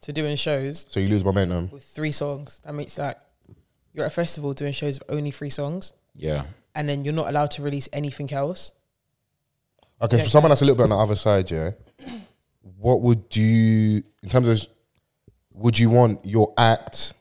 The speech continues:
Speaker 2: or someone that you mess with to turn down that opportunity? So you're new, you're fresh,
Speaker 1: Mm-hmm.
Speaker 2: you've got a big song out, you've only got three songs, you're doing a festival. Should she say no to that booking for now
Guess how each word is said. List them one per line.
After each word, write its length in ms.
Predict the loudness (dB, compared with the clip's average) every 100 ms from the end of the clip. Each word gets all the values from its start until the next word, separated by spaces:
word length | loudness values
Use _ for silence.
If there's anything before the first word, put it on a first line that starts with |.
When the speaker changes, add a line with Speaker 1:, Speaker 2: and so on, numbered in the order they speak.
| _
Speaker 2:
or 80 | -4
someone 200 | 0 0
that 60 |
you 80 | 2
mess 240 | 0 0 -2
with 180 | -4 -4
to 120 | -6
turn 320 | 0 2 2
down 160 | 2 -2
that 80 | -4
opportunity? 480 | -6 -4 -4 -4 -10 _
So 140 | -2
you're 140 | 2 4
new, 160 | 4 4
you're 160 | 2
fresh, 500 | 0 0 -2 -2 -8
Speaker 1:
Mm-hmm. 180 | -12 -20 -20 _ -6
Speaker 2:
you've 120 | 2
got 120 | 2
a 40 |
big 200 | 4 2
song 260 | 4 2 2
out, 320 | 0 -2 -6 _ _ _ _ _
you've 140 | -2 6
only 160 | 6
got 160 | 8 4
three 200 | 2 -2
songs, 280 | 0 -2 -2
you're 80 | -2
doing 160 | -2
a 40 | 0
festival. 580 | -2 -2 -4 -4 -6 -8 _ _ _ _ _
Should 280 | -2 2 2
she 420 | 2 0 0 -2
say 300 | -4 0 2
no 240 | 2 2 2
to 100 | 2
that 140 | 0
booking 260 | 0 -2 -2
for 140 | -2
now 240 | 0 0